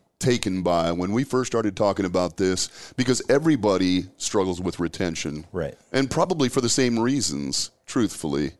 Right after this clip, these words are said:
Speaker 2: Yeah.
Speaker 1: You know, I mean, I, I kind of equate this to, you know, when you go to a new church and you walk in there and ev-, and, you know, nobody comes up to you, nobody approaches you, nobody says
Speaker 2: Right.
Speaker 1: hello, and you just feel isolated, and, um,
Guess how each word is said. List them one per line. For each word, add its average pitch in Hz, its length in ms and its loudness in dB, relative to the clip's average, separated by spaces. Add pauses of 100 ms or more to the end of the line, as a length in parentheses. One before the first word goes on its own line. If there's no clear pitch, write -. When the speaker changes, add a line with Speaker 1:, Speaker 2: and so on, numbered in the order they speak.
(200)
Speaker 2:
Yeah. 101 120 -6 (120)
Speaker 1:
You 113 100 0
know, 110 160 4
I 110 120 4
mean, 127 160 2
I, - 320 2
I 113 120 4
kind 143 200 0
of 113 60 0
equate 120 360 0
this 110 200 2
to, 101 800 0 (640)
you 117 140 -2
know, 104 80 4
when 110 180 2
you 110 140 0
go 110 180 2
to 120 120 4
a - 20 4
new 110 160 0
church 101 560 0
and 92 100 0
you 92 80 2
walk 98 380 2
in 101 180 2
there 98 520 2
and 92 100 0
ev-, 101 260 0
and, 98 400 0 (100)
you 104 120 2
know, 101 100 2
nobody 120 380 2
comes 120 340 0
up 117 140 2
to - 80 -2
you, 117 80 2
nobody 113 320 2
approaches 110 480 0
you, 113 100 2
nobody 110 300 2
says 110 280 2
Speaker 2:
Right. 110 100 2
Speaker 1:
hello, 107 440 2 (340)
and 110 160 2
you 110 120 2
just 107 200 0
feel 120 300 2
isolated, 113 920 4
and, 107 300 0
um, 101 400 4